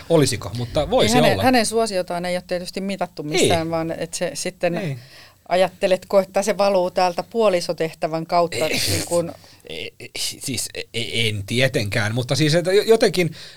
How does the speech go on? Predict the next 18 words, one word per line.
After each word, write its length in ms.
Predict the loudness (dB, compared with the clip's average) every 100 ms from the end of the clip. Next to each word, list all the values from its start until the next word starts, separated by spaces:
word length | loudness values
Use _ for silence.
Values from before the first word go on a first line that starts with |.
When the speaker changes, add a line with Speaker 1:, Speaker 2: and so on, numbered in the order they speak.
| -16 -16 -18 _
Speaker 1:
ite, 220 | -2 2 2
ite 200 | 4 4
on 100 | 6
kuullut 220 | 4 4
tosi 240 | 2 2
paljon, 260 | 4 4 4
niinku, 260 | -2 -4 0
semmoista 380 | 0 2 0 2
palautetta, 500 | 4 4 4 0 -6 -2
kun 100 | 0
on 60 |
jutellut, 360 | 2 2 2 0
niinku, 160 | 0
ihan 140 | -2 4
tavallisten 440 | 6 6 4 0
ihmisten 300 | -2 -2 -4
kanssa, 300 | -6 -6 -6
siis 240 | -4 -6